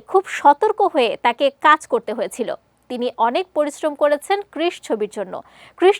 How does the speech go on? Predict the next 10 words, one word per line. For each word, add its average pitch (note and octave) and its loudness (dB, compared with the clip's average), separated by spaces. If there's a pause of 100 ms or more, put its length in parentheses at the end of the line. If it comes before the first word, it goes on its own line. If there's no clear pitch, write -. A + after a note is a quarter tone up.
ছবির G#4 2
সংলাপ E4+ 4 (360)
সবই D#4+ 4 (120)
তিনি B3 -2
লিখেছিলেন। A#3 -6 (400)
এবারও C4+ 8 (180)
তার C4 6 (100)
হাতে B3+ 2 (320)
সেই D#4 2
দায়িত্ব। F3 -4